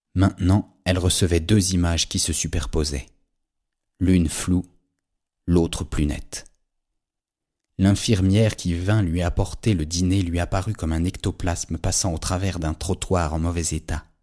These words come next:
Princesse aurait dû préciser à la bonne qu'il fallait se rendre chez le vétérinaire en taxi, parce que c'était urgent. Mais que faisait cette demeurée ? Elle ne prenait même pas le bus.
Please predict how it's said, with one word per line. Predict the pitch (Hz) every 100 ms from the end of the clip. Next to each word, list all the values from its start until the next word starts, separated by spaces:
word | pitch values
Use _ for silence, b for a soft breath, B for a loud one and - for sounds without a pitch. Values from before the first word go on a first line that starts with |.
| _ _ _ _ _ _ _ _ _ _ _ _ _ -
Princesse | - 92 104 90
aurait | 92 87
dû | 95
préciser | - - - 95 87 95
à | 85
la | 87
bonne | 87 98 90
qu'il | 92
fallait | 87 87 85
se | -
rendre | 85 87 95 80 76
chez | - 82
le | 82
vétérinaire | 87 - 92 92 82 80
en | 80
taxi, | 80 - - 90 B B B -
parce | -
que | -
c'était | - - 80 -
urgent. | 78 80 82 - _ _ _ _ _ _ _ _ _ _ _ _ _ _ _ _ _ _ _ _ _ _ _ _ _
Mais | 85 82
que | - 104
faisait | 107 - 95 82 95
cette | - 90 85
demeurée ? | 82 85 85 80 80 - _ _ _ _ _ _ _ _ _ _ _ _ _ _ _
Elle | 71
ne | 80
prenait | - - 85
même | 90 113
pas | 113 95
le |
bus. | 78 87 - - -